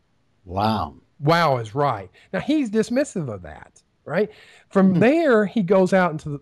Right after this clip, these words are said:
Speaker 2: the, into the, uh, business world, and he starts several companies,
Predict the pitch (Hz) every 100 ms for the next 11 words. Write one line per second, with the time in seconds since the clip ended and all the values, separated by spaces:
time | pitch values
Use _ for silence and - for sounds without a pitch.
0 | - 156 143 151 135 131 127 104 101 120
1 | 214 262 185 156 151 170 156 - 151 -
2 | 196 190 190 160 - 214 214 160 156 151